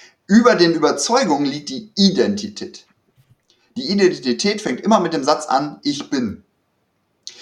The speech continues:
„Ich bin“ ist die stärkste Behauptung,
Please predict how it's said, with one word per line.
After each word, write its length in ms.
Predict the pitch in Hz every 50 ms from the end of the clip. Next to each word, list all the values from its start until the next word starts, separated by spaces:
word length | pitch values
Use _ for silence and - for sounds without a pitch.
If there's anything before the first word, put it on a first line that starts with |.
| - - - _ _ _ _ _ _ _
„Ich 400 | - 233 294 330 320 - - -
bin“ 460 | - 262 262 214 156 120 104 - - -
ist 200 | - - - -
die 100 | 165 151
stärkste 880 | - - - - - - - 202 208 214 233 262 262 - - - - 226
Behauptung, 920 | 196 196 196 170 170 180 180 180 180 175 - - 110 98 95 107 113 -